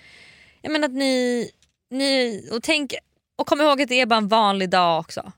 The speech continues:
Alltså så här, det är liksom inte, känner man att det, julen inte riktigt är som man kan ha önskat eller tänkt sig, stäng av Instagram, köp hem ditt, din favoritmat, mys hemma,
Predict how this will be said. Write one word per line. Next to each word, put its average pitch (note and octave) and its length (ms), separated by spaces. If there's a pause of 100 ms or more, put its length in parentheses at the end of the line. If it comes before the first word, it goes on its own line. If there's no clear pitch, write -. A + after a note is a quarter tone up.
Alltså A3 260
så F#3+ 100
här, F3 240
det G#3+ 300
är G3+ 80
liksom F#3 360
inte, E3+ 540 (640)
känner C4 320
man A#3+ 200
att A3 120
det, G#3+ 220
julen G#3 400
inte G3 260
riktigt F#3 320
är F#3 240
som F#3 180
man F3 460
kan G3+ 120
ha G3 140
önskat F#3+ 460
eller F3 140
tänkt G3 380
sig, F#3+ 320 (380)
stäng C4 260
av B3+ 200
Instagram, F#3+ 680 (240)
köp - 280
hem G#3 320
ditt, G3 240 (200)
din G3+ 260
favoritmat, F#3+ 920
mys G#3 400
hemma, F3+ 540